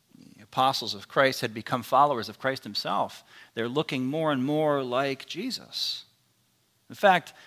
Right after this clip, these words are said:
later as Peter writes it out, First Peter two twenty-one to twenty-two says this, "To this you have been called, because Christ also suffered for you,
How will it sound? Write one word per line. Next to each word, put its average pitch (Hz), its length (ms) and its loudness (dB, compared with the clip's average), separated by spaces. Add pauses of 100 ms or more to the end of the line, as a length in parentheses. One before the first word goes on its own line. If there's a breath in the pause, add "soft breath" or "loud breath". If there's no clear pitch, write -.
(160 soft breath)
later 185 300 10
as 143 180 8
Peter 170 500 2
writes 147 300 4
it 135 80 0
out, 160 320 8
First - 420 -2
Peter 160 260 0
two 165 300 -2
twenty-one 143 640 2 (380 soft breath)
to 139 100 -6
twenty-two 139 760 -2
says 120 320 -2
this, 127 500 0 (640 soft breath)
"To 156 400 0
this 190 360 8
you 208 280 2
have 175 220 2
been 117 200 0
called, 80 480 -2 (400)
because 139 300 -4
Christ 196 400 6
also 160 640 6
suffered 170 480 0
for 135 180 -8
you, 156 420 -2